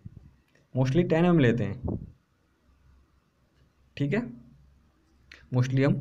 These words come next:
टेन एम एम ही ले रहे हैं ब्रिक वर्क निकालने के लिए, ठीक है। अब इसमें निकाल, क्या निकालते हैं, क्या निकालना हमें, बस Total volume है हमारी brick work की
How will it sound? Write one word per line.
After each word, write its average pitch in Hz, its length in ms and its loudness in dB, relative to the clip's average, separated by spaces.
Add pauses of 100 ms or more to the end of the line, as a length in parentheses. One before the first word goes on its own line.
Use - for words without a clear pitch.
टेन 143 280 2
एम 127 160 4
एम 131 160 8
ही 127 80 4
ले 110 180 4
रहे 95 120 -4
हैं 95 160 -10 (920)
ब्रिक 113 160 -6
वर्क 110 160 -6
निकालने 98 420 -8
के 92 100 -10
लिए, 90 200 -8 (1500)
ठीक 131 140 -4
है। 185 120 -6 (100)
अब 123 140 -2
इसमें 135 240 -2
निकाल, 131 340 0
क्या 139 120 0
निकालते 107 400 -4
हैं, 104 160 -14 (1400)
क्या 147 100 0
निकालना 120 380 2
हमें, 101 200 -6
बस - 280 -12 (360)
Total 127 260 2
volume 156 400 4
है 170 60 4
हमारी 170 240 2
brick 165 240 0
work 170 240 0
की 185 80 -8